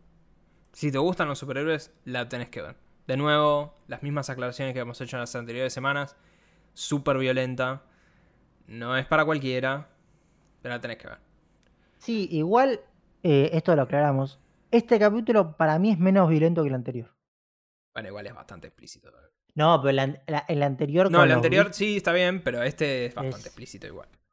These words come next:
Speaker 1: Eh, y lo que sí mencionar, el futuro de James Gunn. James Gunn, eh, s-, anunció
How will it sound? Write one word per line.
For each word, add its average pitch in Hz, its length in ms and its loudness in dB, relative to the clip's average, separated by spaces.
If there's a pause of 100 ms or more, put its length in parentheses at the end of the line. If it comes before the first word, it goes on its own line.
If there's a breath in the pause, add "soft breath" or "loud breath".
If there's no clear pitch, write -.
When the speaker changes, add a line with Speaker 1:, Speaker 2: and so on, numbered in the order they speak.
(500)
Speaker 1:
Eh, 151 680 -4 (1300)
y 156 400 -4
lo 156 120 0
que 160 100 -2
sí 240 160 -6
mencionar, 202 720 -4
el 135 160 -6
futuro 185 440 -4
de 127 80 0
James 135 240 -8
Gunn. 143 260 -6 (680)
James 151 320 -6
Gunn, 180 320 -4 (260)
eh, 123 440 -4
s-, - 180 -14
anunció 151 640 -6